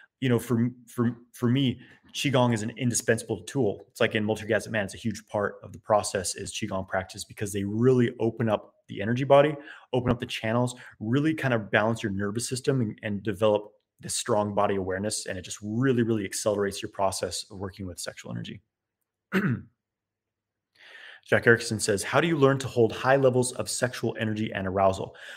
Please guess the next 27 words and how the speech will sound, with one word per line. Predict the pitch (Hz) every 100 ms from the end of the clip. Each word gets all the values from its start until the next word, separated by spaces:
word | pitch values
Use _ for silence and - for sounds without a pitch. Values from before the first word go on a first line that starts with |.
| -
Well, | 120 131
it | -
comes | 131 123
down | 139 139
to, | - 123 110 - - -
uh, | 107 104 - -
having | 120 120 123
a | 117
good | 101 110
container | - 104 - 120 117 95
for | - 104
that. | 92 - _ - - - -
First | 147 160
of | 143
all, | 127 120 -
having | 139 135
a | 135
really | 123 131 123
balanced | 123 117 101 113 123 - -
nervous | 110 104 117 127
system, | 156 - 175
the | 131
more | 113 117
you | 127
can | 127
stay | 120 117
parasympathetic, | 113 110 110 - 107 - 104 117